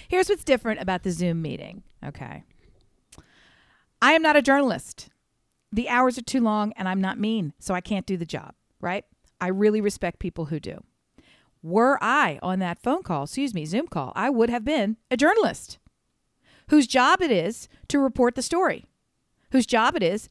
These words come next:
to capture the story. So I would have,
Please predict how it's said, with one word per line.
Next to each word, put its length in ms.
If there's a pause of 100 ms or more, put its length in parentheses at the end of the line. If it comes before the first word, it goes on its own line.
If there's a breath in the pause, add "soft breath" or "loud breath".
to 80
capture 640
the 80
story. 500 (600)
So 220
I 180
would 280
have, 460